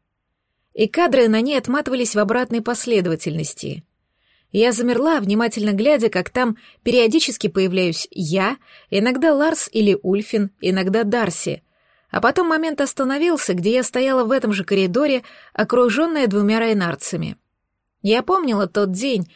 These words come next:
Тогда между нами не было даже намёка на отношения. Райнарцы просто обрабатывали меня, чтобы работала на Меридиан Галактик, не задавая лишних вопросов.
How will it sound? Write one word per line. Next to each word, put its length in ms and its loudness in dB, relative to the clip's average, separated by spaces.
Тогда 240 2
между 300 0
нами 240 -2
не 160 0
было 240 2
даже 280 0
намёка 440 0
на 100 0
отношения. 800 -4
Райнарцы 600 0
просто 500 -2
обрабатывали 800 0
меня, 300 0
чтобы 280 -2
работала 520 2
на 180 2
Меридиан 480 0
Галактик, 640 -2
не 120 2
задавая 420 2
лишних 380 -2
вопросов. 640 -4